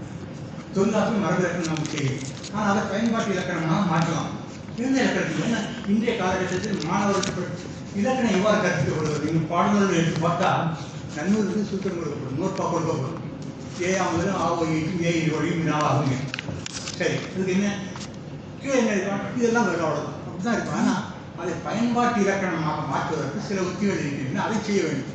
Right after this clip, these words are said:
அதற்கு இலக்கணம் இலக்கியத்திற்காக, இலக்கணத்திற்காகவா, இலக்கணம் பயன்பாட்டுக்காக? இந்த முதல் கேள்வியை வைத்து மனதில் வைத்துக் கொள்ள வேண்டும். தற்கால தமிழை பொருத்தி பார்க்க வேண்டும். இன்னும் சாத்தன் சாத்தன் தான் எடுத்து, எடுத்துக்காட்டாக வேண்டும்.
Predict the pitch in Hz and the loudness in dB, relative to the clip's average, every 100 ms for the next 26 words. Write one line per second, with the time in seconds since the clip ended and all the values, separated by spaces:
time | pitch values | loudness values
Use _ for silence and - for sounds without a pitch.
0 | - - - 185 190 202 170 - - - | -10 -12 -8 -4 -2 0 0 -2 -8 -10
1 | - - 330 - - - - - - 175 | -10 -6 -6 -6 -10 -10 -10 -10 -6 -2
2 | 226 233 226 170 190 180 196 170 156 139 | 0 4 6 8 8 6 4 6 4 4
3 | 143 - - 160 160 135 135 147 165 - | 6 4 4 4 4 6 4 4 2 0
4 | - - 160 151 - 165 160 131 131 123 | -6 -6 2 4 6 4 6 6 6 4
5 | - 135 156 165 160 156 170 214 190 170 | 0 0 4 6 6 8 8 8 6 4
6 | 165 160 139 - 156 185 165 143 143 139 | 6 6 4 0 -4 -2 -2 -2 -4 -4
7 | 127 131 247 269 - - - - 170 185 | -4 -2 -2 -4 -8 -10 -10 -4 -2 0
8 | 226 220 - 180 185 - - - 269 - | 2 4 6 6 6 4 4 2 2 2
9 | 170 - 139 120 - - 202 233 240 185 | 4 4 4 2 -2 0 4 4 4 2
10 | 185 202 196 180 - 165 156 180 143 165 | 2 2 2 2 0 -2 -2 -2 -2 -2
11 | 147 139 151 139 139 127 120 117 - | -2 -2 -2 -2 0 0 0 -4 -6